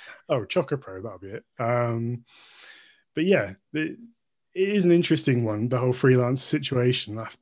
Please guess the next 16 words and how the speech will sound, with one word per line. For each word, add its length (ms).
I 80
don't 140
know. 200
I 100
think 200
if 140
I 120
was 380
in 140
their 160
position, 360
I'd 200
probably 280
wanna 240
stay 240
freelance 640